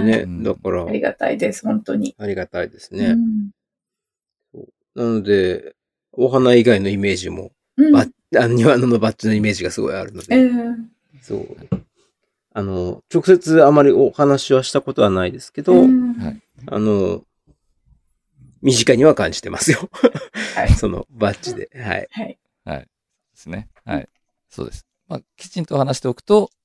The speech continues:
Speaker 3: えっと、庭の輪の、えっと、クラフトフェアの時に、あの、インフォメーションで売ってる、えー、庭の輪の、えっと、グッズで、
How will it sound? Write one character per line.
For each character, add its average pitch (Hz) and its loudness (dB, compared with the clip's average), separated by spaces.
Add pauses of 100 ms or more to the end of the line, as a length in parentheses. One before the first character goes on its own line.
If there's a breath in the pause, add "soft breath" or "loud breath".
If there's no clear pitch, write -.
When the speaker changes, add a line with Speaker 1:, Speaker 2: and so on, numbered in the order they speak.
Speaker 3:
え 90 -2
っ 85 -6
と、 78 -4 (200)
庭 117 -2
の 123 -4
輪 123 2
の、 131 -4 (140)
え 101 -6
っ - -12
と、 85 -8 (600)
ク - -16
ラ 135 0
フ - -10
ト 135 -10
フ 160 2
ェ 127 4
ア 69 -2
の 60 -10
時 - -20
に、 73 -14 (720)
あ 73 -8
の、 71 -16
イ 127 -8
ン 120 -4
フ 123 -6
ォ 117 -4
メ 131 -10
ー 123 -8
シ 131 -8
ョ 127 0
ン 127 -8 (540)
で 92 -6
売 73 -8
っ - -16 (100)
て 78 -8
る、 69 -12 (760)
え 67 -16
ー、 - -20
庭 98 -4
の 104 -6
輪 101 -6
の、 101 -10 (240)
え 87 -14
っ - -16
と、 78 -20
グ 98 -12
ッ 92 -12
ズ - -12 (240)
で、 131 -2